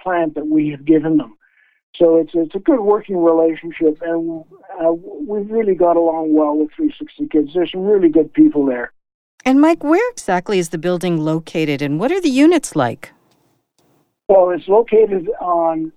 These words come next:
Speaker 1: eighteen Water Street in Markham. It's just near the, uh, Markham GO station. The units, uh, well, we built on what was the former dry dump in Markham, the old village of Markham.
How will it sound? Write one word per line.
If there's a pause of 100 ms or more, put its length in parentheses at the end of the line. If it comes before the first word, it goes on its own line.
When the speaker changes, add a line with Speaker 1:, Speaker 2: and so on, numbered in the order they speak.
(100)
Speaker 1:
eighteen
Water
Street (480)
in
Markham.
It's (340)
just
near
the,
uh,
Markham
GO
station. (480)
The
units,
uh, (160)
well,
we
built
on
what
was
the (180)
former
dry
dump (560)
in
Markham,
the
old
village
of
Markham.